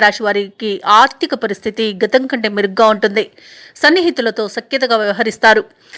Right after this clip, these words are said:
స్థిరాస్తి కొనుగోలు ప్రయత్నాలు ఎవరైతే చేస్తున్నారో ఆ ప్రయత్నం ఈ రోజు ఫలిస్తుంది. ఇక దీర్ఘకాలిక రుణదాతల ఒత్తిడి అనేది తొలగిపోతుంది. అలాగే ఉద్యోగస్తులు ఎవరైతే ఉన్నారో తాము పనిచేసే చోట సజావుగా విధులను నిర్వహించి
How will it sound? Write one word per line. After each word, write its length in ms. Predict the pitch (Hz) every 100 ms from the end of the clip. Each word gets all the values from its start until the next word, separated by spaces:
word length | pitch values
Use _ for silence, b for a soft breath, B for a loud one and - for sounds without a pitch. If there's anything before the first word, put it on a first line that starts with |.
| B
స్థిరాస్తి 480 | - 277 320 330 - 233
కొనుగోలు 300 | 226 233 226 226
ప్రయత్నాలు 380 | 214 220 208 208
ఎవరైతే 260 | 214 214 208
చేస్తున్నారో 420 | 208 - 233 320 330
ఆ 20 | 208
ప్రయత్నం 360 | 202 202 208 196
ఈ 40 | 196
రోజు 140 | 190 202
ఫలిస్తుంది. 460 | 196 - 202 196 - B B B 254
ఇక 160 | 254 214 196
దీర్ఘకాలిక 540 | 277 262 247 220 214 220
రుణదాతల 480 | 233 220 214 214 208 - 214
ఒత్తిడి 340 | 214 269 233 208 - -
అనేది 220 | 220 214 208
తొలగిపోతుంది. 600 | 208 202 202 208 233 269 539 - B B 240
అలాగే 260 | 294 311 269
ఉద్యోగస్తులు 500 | 247 320 285 240 233 214
ఎవరైతే 260 | 208 214 208
ఉన్నారో 280 | 208 208 202
తాము 160 | 208 202 214
పనిచేసే 420 | 233 247 254 214 202
చోట 140 | 202 190 -
సజావుగా 540 | 220 233 262 240 220 269 - 214
విధులను 380 | 214 247 240 226 220
నిర్వహించి 520 | 226 214 226 202